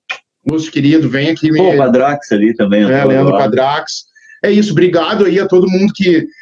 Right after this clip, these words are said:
Speaker 1: que teve aqui e que, ah, participou da queda da nossa conexão e entrou na parte
Speaker 2: Sim.
Speaker 1: dois, porque, cara, tu é tão foda que teve dois minutos do Rock Live no mesmo dia contigo, cara. A galera do Instagram,
Speaker 2: Cara,
Speaker 1: a galera do Facebook.
Speaker 2: sim.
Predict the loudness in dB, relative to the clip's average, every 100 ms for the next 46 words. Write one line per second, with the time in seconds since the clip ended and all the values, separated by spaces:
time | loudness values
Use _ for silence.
0 | _ -8 -2 0 0 -2 -4 -4 -2 -6
1 | -12 _ -4 -4 -2 -2 -2 -4 -10 -4
2 | 0 2 2 0 0 -2 -2 -2 0 0
3 | 0 -2 -2 0 0 0 2 0 -2 -2
4 | -2 -4 -2 0 2 2 2 2 2 0
5 | 0 -2 0 2 2 2 2 0 -2 -2
6 | -2 -10 _ -6 -4 -2 -6 -4 -2 0
7 | -2 0 0 0 0 0 -2 -2 -2 0
8 | 2 0 0 2 0 2 2 2 0 0
9 | 0 0 0 0 2 2 0 -2 -2 -2
10 | -2 -2 0 0 0 0 -2 -6 -14 -18
11 | _ _ -6 -2 0 2 2 2 0 0
12 | 0 2 2 0 -2 -2 -2 -2 -2 -2
13 | 0 0 0 0 -2